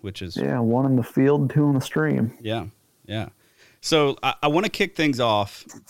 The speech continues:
Speaker 1: because, Pierce, I, you, we set this all up and we took full advantage of a property that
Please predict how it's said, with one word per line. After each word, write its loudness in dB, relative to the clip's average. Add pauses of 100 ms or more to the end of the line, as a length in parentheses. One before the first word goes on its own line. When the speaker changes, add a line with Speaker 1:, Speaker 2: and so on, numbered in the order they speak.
Speaker 1:
because, -4 (140)
Pierce, -2
I, 0 (100)
you, 0 (720)
we -2
set -2
this -2
all 4
up -2 (320)
and -2
we -2
took -4
full -4
advantage -2
of -2 (280)
a -6
property -4 (380)
that 0